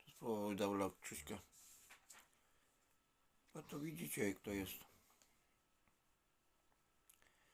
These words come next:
Tutaj jest, ogółem mogę wam powiedzieć,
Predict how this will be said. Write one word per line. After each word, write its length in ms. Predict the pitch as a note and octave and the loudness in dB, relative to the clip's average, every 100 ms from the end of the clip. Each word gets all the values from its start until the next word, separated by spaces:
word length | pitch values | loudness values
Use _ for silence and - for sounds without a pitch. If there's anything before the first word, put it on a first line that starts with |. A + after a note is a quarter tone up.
| - _ | -20 _
Tutaj 340 | - C#3 C#3+ C3+ | -6 2 8 8
jest, 160 | C3 - - - - - | 8 6 0 -6 -20 -12
ogółem 440 | C#3+ D3 B2 A#2+ A2 - - - - | -4 2 4 4 0 -14 -20 -20 -16
mogę 280 | - A#2 A2+ | -4 2 4
wam 220 | A2+ A#2 | 6 4
powiedzieć, 580 | G#2+ A#2+ B2 A2+ A2 - | 4 4 6 4 0 -4